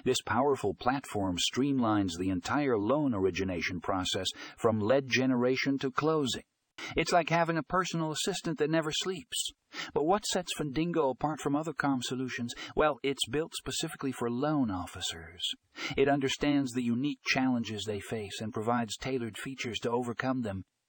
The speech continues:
From managing leads and contacts to tracking loan progress and commissions, Fundingo's got it covered. One of the standout features of Fundingo is its A I-powered lead scoring.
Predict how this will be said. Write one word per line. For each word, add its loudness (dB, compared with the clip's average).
From 4
managing 4
leads -4
and -4
contacts -2
to -8
tracking -2
loan 2
progress -4
and -8
commissions, -4
Fundingo's 2
got 2
it -6
covered. -2
One 4
of 2
the 2
standout 2
features -2
of -4
Fundingo 0
is -2
its -4
A -2
I-powered 0
lead -4
scoring. -2